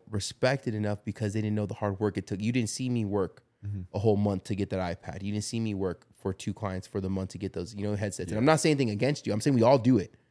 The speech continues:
Speaker 1: right? I do the same thing. I have a story that I shared before about an, an gas remote control car. My grandpa bought me one when I was, like, thirteen years old or whatever. And they were expensive at the time, bro. Uh, well, they're still expensive now, but at that
Speaker 2: Mm-hmm.
Speaker 1: time, five hundred bucks was really expensive.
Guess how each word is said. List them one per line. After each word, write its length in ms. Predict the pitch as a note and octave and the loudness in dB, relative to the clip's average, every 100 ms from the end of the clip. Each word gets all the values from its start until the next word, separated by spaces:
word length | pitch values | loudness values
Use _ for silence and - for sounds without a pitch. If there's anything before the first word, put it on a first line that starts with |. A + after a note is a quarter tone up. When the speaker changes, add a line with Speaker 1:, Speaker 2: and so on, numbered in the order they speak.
| _ _ - | _ _ -2
Speaker 1:
right? 180 | G#2+ - | 0 2
I 80 | A2+ | 2
do 140 | A#2 B2 | 2 2
the 80 | A2 | 2
same 240 | A#2+ G#2+ | 0 0
thing. 240 | C3+ B2+ | 0 0
I 40 | A2 | 0
have 160 | A#2+ | 0
a 40 | G#2 | -2
story 320 | - A#2 A2+ | 0 2 2
that 80 | G#2+ | 0
I 40 | |
shared 260 | G2+ A#2 G#2+ | 0 0 -2
before 440 | G2 - B2+ G#2+ G2+ _ _ _ _ _ - | -4 -2 0 0 -2 _ _ _ _ _ -4
about 400 | A2+ G#2+ G#2+ - | 0 2 0 -2
an, 100 | G2+ - | -6 -2
an 140 | G#2 | 0
gas 260 | A2 G#2+ B2 | 0 0 0
remote 120 | A2+ | 0
control 280 | G2 A#2+ B2+ | 0 0 0
car. 240 | - F#2+ - _ _ _ | -4 -10 -18 _ _ _
My 60 | F#2+ | -4
grandpa 260 | G#2+ A#2 | -2 -2
bought 220 | G#2 G#2+ G#2+ | 0 0 2
me 80 | |
one 200 | G#2 G#2 | 0 2
when 100 | G2+ | 0
I 40 | G2 | -2
was, 80 | G2 | -6
like, 140 | F#2+ | -4
thirteen 340 | G2+ G2+ G#2+ | -4 -4 -2
years 180 | G2 F#2 | -2 -2
old 220 | G2 F2+ | -2 -2
or 40 | F2+ | -4
whatever. 340 | F2+ - - - - _ | -8 -8 -12 -14 -20 _
And 140 | A#2+ D3+ | 6 8
they 60 | |
were 80 | E3 | 6
expensive 440 | A2 - C3+ D3 G#2+ | 2 2 2 2 -2
at 100 | - | -4
the 60 | |
time, 180 | G#2 G2 | -10 -6
bro. 120 | G#2+ - | -2 0
Uh, 60 | A2 | 4
well, 140 | A#2+ | 6
they're 100 | C3 | 8
still 140 | F#3+ | 8
expensive 320 | B2+ C3+ A2+ A#2 | 6 6 4 4
now, 180 | B2+ | 4
but 140 | G#2 G#2 | 4 2
at 100 | A2 | 4
that 140 | C3+ | 4
Speaker 2:
Mm-hmm. 100 | - | 2
Speaker 1:
time, 140 | A2+ G#2 | -2 0
five 240 | C3+ B2 | 2 4
hundred 140 | B2 | 4
bucks 260 | G#2 A#2 - | 6 2 2
was 140 | G2+ | -2
really 300 | G2+ A2 G#2+ | 4 4 4
expensive. 420 | E2+ - G#2 G2 | 0 -4 -4 -4